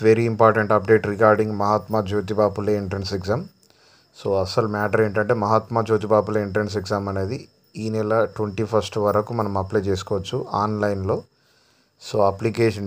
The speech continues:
date of application అనేది ఇంకా మనకు ఛాన్స్ ఉంది, ఎక్స్‌టెండ్ చేశారు. ఇది అందరూ నోట్ చేసుకోండి. మీకు తెలిసిన ఫ్రెండ్స్‌కి, స్టూడెంట్స్‌కి అందరికీ, మీ చు-, మీ సరౌండింగ్స్‌లో ఉన్న వాళ్ళందరికీ షేర్ చేయండి. So, ఈ మహాత్మా జ్యోతిబా ఫులే అనేది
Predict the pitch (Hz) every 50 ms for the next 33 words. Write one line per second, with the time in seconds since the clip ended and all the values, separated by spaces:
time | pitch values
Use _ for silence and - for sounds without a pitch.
0 | 92 104 104 104 107 113 101 110 107 95 101 101 98 107 101 95 - 107 101 98
1 | 95 101 120 139 143 120 107 - 110 98 104 98 98 95 95 - 101 98 101 104
2 | - 107 104 113 120 107 95 - - - 107 104 98 95 95 95 107 95 92 107
3 | - - _ _ - - - - 107 98 98 92 92 95 104 107 110 120 123 -
4 | - _ _ _ - - 123 123 117 107 101 110 98 - - - 104 98 98 -
5 | - - _ _ _ _ _ _ _ - 104 104 104 107 101 107 113 107 - -
6 | 110 107 107 107 - - - 113 104 95 - 107 98 104 104 - - - 101 98
7 | 101 95 98 101 104 104 98 92 95 - - - 58 - - 95 95 95 - 104
8 | 101 101 101 104 104 92 - 104 101 98 95 95 95 98 95 98 98 92 - 113
9 | - - 110 101 90 90 - 101 92 90 90 123 175 - _ _ _ _ _ _
10 | _ _ _ _ _ _ _ _ _ _ _ - - - - - - - - -
11 | - - - _ - - 131 117 113 110 104 104 117 123 117 123 131 131 117 120
12 | 120 110 120 120 110 120 117 117 - 127 117 117 120 120 120 120 - - - -
13 | - - - - - - 107 107 110 107 107 123